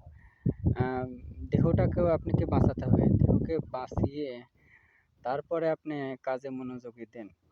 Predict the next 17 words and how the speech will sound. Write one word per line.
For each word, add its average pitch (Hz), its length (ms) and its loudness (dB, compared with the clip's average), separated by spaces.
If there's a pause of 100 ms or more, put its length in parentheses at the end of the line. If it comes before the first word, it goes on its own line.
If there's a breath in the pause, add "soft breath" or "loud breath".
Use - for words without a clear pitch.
(280)
দেহ 131 240 -6
ভালো 160 240 -6 (100)
তো 139 260 -2 (500 soft breath)
সব 131 280 -4
ভালো। 95 440 -14
দেহ 127 220 -8
ভালো 135 200 -4
থাকলে 147 560 -6 (520 soft breath)
কাজকর্মে 139 760 -4
উৎসাহ 143 520 -8
জাগে, 165 480 -4 (680 soft breath)
উম, 120 340 -6 (1200)
উৎফুল্ল 170 520 -2
জাগে, 175 460 -2 (1160)
মনোযোগী 151 460 -2
হওয়া 127 260 -4
যায়। 98 240 -8